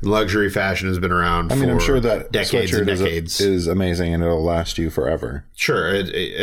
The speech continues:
Speaker 1: and, and yeah, I mean, the, the point is, is the, the fashion of the thing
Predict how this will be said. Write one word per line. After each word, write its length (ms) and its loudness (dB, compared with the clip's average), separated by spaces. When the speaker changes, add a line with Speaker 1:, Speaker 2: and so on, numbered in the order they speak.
Speaker 1:
and, 140 -8
and 520 -6
yeah, 380 0
I 60 0
mean, 220 -2
the, 300 0
the 120 0
point 320 -2
is, 400 -4
is 340 -4
the, 340 -8
the 100 -6
fashion 480 -2
of 160 -2
the 80 -2
thing 380 -6